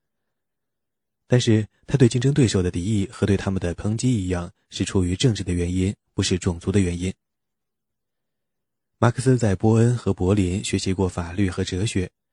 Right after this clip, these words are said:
若非一八四零年即位的普鲁士国王腓特烈威廉四世这位信仰虔诚、头脑却不太灵光的君主，把对圣经做历史批评的哲学家和神学家全部开革，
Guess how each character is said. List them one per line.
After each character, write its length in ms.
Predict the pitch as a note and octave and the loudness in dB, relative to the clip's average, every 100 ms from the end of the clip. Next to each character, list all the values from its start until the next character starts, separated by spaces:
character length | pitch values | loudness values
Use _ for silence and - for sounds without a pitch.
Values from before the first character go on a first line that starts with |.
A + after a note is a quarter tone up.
| _ _ | _ _
若 140 | A2 | 4
非 140 | F#2+ G2 | 4 4
一 40 | |
八 160 | G2 F#2+ | 2 -2
四 120 | - | -2
零 160 | F#2 F#2+ | -2 0
年 140 | F#2 | -2
即 160 | - F#2+ | -2 2
位 140 | F#2+ | 2
的 140 | F2+ | 0
普 140 | F2 G2+ | -2 -2
鲁 140 | F#2 | -2
士 180 | F2 G2 | -2 -4
国 200 | - F#2 | 0 0
王 280 | F2+ E2+ G#2+ | 0 -4 -6
腓 160 | - | -8
特 100 | F2 | -4
烈 160 | F#2 F#2+ | 0 2
威 160 | F#2 G2 | 2 0
廉 160 | F#2 | 0
四 200 | G#2+ A2+ | -2 -2
世 300 | G2 G2+ F2+ - _ | 0 0 -2 -6 _
这 140 | G2+ | 0
位 160 | F#2 F2+ | 2 0
信 220 | - F#2+ | 0 -2
仰 200 | F2 F2 | -2 -6
虔 260 | - F#2 | -6 -4
诚、 320 | G#2+ F#2 F2+ G2 | -4 -4 -4 -6
头 160 | - A2+ | -4 -2
脑 180 | G#2+ | -2
却 140 | F2+ G2 | -4 -4
不 80 | G2+ | -4
太 120 | F#2+ | -4
灵 180 | F2 F2+ | -6 -2
光 180 | B2+ | -2
的 60 | B2+ | 0
君 180 | A2 G2+ | 0 0
主， 240 | F2+ F2+ - _ _ _ | -2 -4 -8 _ _ _
把 160 | F2+ | 0
对 160 | F#2+ F#2 | 0 0
圣 280 | - G#2+ F2+ | 0 -2 0
经 280 | A2 B2 C#3 | 0 0 0
做 200 | A2 F2 | 0 2
历 160 | G#2 | 0
史 240 | F2+ - F2 | -2 -4 -6
批 240 | - A#2+ | -2 -2
评 220 | - F#2 | -2 -4
的 180 | F2+ F2+ | -2 -4
哲 160 | - F#2+ | -2 -2
学 160 | F#2 | -2
家 240 | F2+ F#2 G#2 | -2 -2 -4
和 160 | - | -6
神 240 | F#2+ F#2+ A2 | -6 -4 -2
学 140 | F#2+ | -2
家 260 | G2 F#2 G2+ | -2 -2 -4
全 260 | - F#2 F2 | -6 -6 -2
部 140 | - | -2
开 180 | - F#2+ | -2 -6
革， 260 | F#2 F#2 | -6 -6